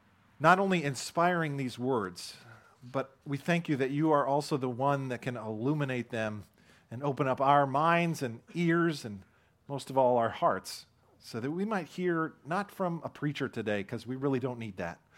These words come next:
so that we might hear from you today in your word. We ask that in Jesus' name. Amen. Look with me again at verse one, would you? It says, "The wife of a man from the company of the prophets cried out to Elisha, saying, quote, 'Your servant, my husband, is dead,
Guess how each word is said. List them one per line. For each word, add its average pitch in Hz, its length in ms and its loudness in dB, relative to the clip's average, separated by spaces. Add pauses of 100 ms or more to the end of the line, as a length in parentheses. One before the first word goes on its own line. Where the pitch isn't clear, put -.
(220)
so 143 220 0
that 143 180 2
we 156 100 0
might 160 220 2
hear - 220 2
from 107 240 -8
you 120 180 -2
today 92 440 -6 (140)
in 120 140 -10
your 104 140 -4
word. 92 300 -6 (680)
We 127 100 0
ask 143 280 4
that 131 180 4
in 107 140 -8
Jesus' 117 420 -6
name. 98 320 -8 (400)
Amen. 135 400 2 (840)
Look 190 200 6
with 185 120 6
me 190 120 4
again 160 300 6
at 147 100 0
verse 139 300 2
one, 131 260 0
would 139 160 0
you? 175 80 4
It 143 100 2
says, 151 200 4
"The 139 100 2
wife 151 380 6
of 185 100 2
a 185 80 6
man 165 340 4
from 156 160 0
the 139 80 2
company 175 360 2
of 175 100 2
the 180 80 4
prophets - 680 4 (240)
cried 165 360 8
out 185 180 6
to 208 140 2
Elisha, 147 440 6
saying, 156 360 2
quote, 180 300 6
'Your 143 140 2
servant, 190 480 4
my 139 180 2
husband, 175 360 4
is 131 160 -2
dead, 131 460 4